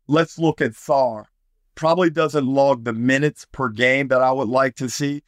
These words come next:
So that leaves me with Magnay, who's only played ten games to date,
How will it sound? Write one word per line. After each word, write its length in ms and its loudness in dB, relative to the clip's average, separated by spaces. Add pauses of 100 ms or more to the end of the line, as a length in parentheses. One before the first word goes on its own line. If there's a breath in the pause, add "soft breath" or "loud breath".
(160)
So 120 -2
that 220 2
leaves 300 2
me 160 2
with 220 0
Magnay, 600 0
who's 220 0
only 240 2
played 360 0
ten 300 0
games 380 -2
to 100 -6
date, 320 0